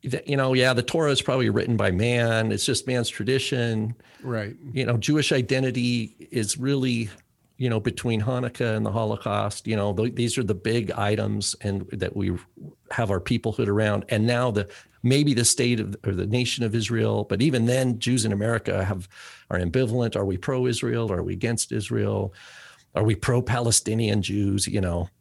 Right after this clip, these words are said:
Speaker 1: that kind of thing. And so the idea is that everything's new because it's, everything's now shaped by the whims and the, the fads of, of the world.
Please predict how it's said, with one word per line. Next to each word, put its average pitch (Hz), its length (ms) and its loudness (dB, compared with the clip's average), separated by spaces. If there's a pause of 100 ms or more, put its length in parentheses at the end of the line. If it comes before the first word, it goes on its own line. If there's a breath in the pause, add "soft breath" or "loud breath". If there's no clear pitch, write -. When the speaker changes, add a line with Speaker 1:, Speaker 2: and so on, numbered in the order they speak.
(160)
Speaker 1:
that 113 180 -2
kind 120 140 0
of 107 60 2
thing. 110 160 -4 (300 loud breath)
And 156 180 2
so 165 400 4
the 147 140 4
idea 165 240 4
is 139 80 4
that 117 220 2
everything's 165 500 4
new 139 400 4
because 127 340 0
it's, - 300 -2
everything's 160 500 0
now 127 160 0
shaped 135 440 -4
by 110 160 0
the 104 260 -2
whims 123 480 0
and 110 120 0
the, 95 120 -2 (140)
the - 100 -8
fads 117 420 -2
of, 92 280 -8
of 98 240 -6
the 101 80 -2
world. 143 440 -4